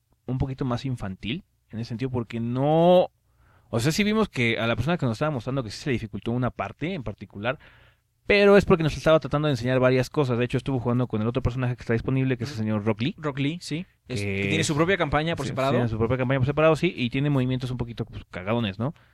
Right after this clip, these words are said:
Speaker 2: Sexy
Speaker 1: El,
Speaker 2: Jitsu.
Speaker 1: sí, el Sexy Jitsu o algo así, donde se pone un bikini por alguna puta razón.
Speaker 2: <laughs>
Speaker 1: Eh, y nos estaba, estaba enseñando ese tipo de cosas, ajá, para, para verlo. Entonces, el juego no se ve que esté especialmente complejo.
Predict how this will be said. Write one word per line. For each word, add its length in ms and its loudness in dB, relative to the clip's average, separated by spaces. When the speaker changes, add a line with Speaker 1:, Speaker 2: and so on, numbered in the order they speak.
Speaker 2:
Sexy 520 -4
Speaker 1:
El, 80 -16
Speaker 2:
Jitsu. 360 -8
Speaker 1:
sí, 60 -2
el 80 -4
Sexy 300 -6
Jitsu 360 -8
o 40 -2
algo 120 0
así, 140 -2
donde 160 2
se 80 -10
pone 220 -2
un 40 2
bikini 380 0
por 160 4
alguna 320 4
puta 220 2
razón. 280 -2
Speaker 2:
<laughs> 320 -16
Speaker 1:
Eh, 420 4
y 40 2
nos 120 4
estaba, 320 6
estaba 300 2
enseñando 300 0
ese 100 -10
tipo 200 2
de 60 0
cosas, 480 0
ajá, 320 0
para, 640 -2
para 100 2
verlo. 160 0
Entonces, 420 -2
el 100 0
juego 160 4
no 100 2
se 140 2
ve 180 4
que 140 -2
esté 200 -2
especialmente 1120 4
complejo. 760 -4